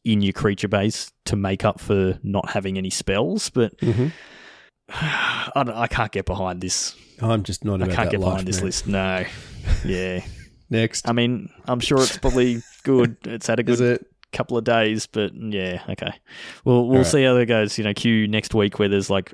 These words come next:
Speaker 1: hundred thousand matches played with mono white and it's the top deck now and no one's
Speaker 2: Yeah,
Speaker 1: playing
Speaker 2: fine.
Speaker 1: mono black anymore. <laughs>
Speaker 2: I'm, I'm happy to be wrong. It happens a lot.
Speaker 1: <laughs> Yeah. All right, next list though, Cracker.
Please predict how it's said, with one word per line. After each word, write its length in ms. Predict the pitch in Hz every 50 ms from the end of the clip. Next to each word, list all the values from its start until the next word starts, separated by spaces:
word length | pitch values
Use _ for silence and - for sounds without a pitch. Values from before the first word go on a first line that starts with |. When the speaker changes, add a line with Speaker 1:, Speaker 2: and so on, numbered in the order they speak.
| - - -
Speaker 1:
hundred 260 | - 107 101 98 95
thousand 300 | 104 101 98 95 95 95
matches 260 | 95 92 - - 98
played 200 | - 104 101 98
with 80 | 95 95
mono 200 | 101 98 98 95
white 240 | 95 98 98 92
and 80 | - 98
it's 280 | 95 - - - - -
the 100 | - 92
top 260 | - - 92 - -
deck 240 | 95 95 - - -
now 240 | 95 92 92 92
and 100 | 92 92 95
no 80 | 95
one's 140 | 95 95 170
Speaker 2:
Yeah, 60 | -
Speaker 1:
playing 160 | 104 98 98 95
Speaker 2:
fine. 80 | 95
Speaker 1:
mono 100 | 95 95
black 220 | 92 95 95 - -
anymore. 260 | 101 92 92 98 - - - - - 127
<laughs> 220 | - - - -
Speaker 2:
I'm, 140 | - 131 127 -
I'm 120 | - 131 120
happy 280 | 92 - - - 110
to 60 | - -
be 120 | - 71
wrong. 220 | - - 78 80 - -
It 200 | - - - -
happens 340 | - 117 - - 196 196 -
a 80 | - -
lot. 80 | -
Speaker 1:
<laughs> 80 | - - - - -
Yeah. 800 | - - - _ - - - - - 190 202 202 214 202 196 160 -
All 80 | 135 135
right, 160 | 127 110 113
next 300 | 117 135 160 151 - -
list 240 | 139 123 110 - -
though, 300 | 110 101 98 95 95 95
Cracker. 420 | 95 - 104 107 107 107 147 214